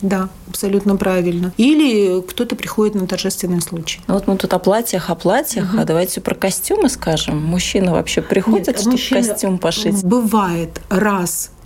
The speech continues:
Speaker 1: в каких-то полгода зайдет мужчина, который хочет костюм. Но есть мастера, которые специализируются на мужских костюмах, там своя специфика. У нас нет такого мастера. Мы его отсылаем.
Speaker 2: По нужному адресу?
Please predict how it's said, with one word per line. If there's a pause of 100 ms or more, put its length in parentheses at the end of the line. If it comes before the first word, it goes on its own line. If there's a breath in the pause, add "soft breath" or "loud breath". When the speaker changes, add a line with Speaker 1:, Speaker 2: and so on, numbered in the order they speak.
Speaker 1:
в (420 loud breath)
каких-то
полгода
зайдет
мужчина,
который
хочет
костюм. (580 loud breath)
Но
есть
мастера,
которые
специализируются
на
мужских
костюмах,
там
своя
специфика.
У
нас
нет (120)
такого
мастера. (920)
Мы
его
отсылаем.
Speaker 2:
По
нужному
адресу?